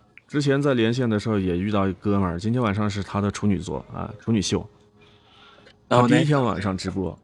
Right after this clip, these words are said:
Speaker 1: <laughs> 对。
Speaker 2: 然后就遇到我了，是吧？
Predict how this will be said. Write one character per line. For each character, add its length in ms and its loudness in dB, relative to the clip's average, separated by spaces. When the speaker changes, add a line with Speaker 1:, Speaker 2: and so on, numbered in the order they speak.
Speaker 1:
<laughs> 20 4
对。 160 -6
Speaker 2:
然 120 -6
后 60 0
就 120 -2
遇 140 -4
到 140 2
我 160 -8
了， 80 -10
是 140 -14
吧？ 120 -10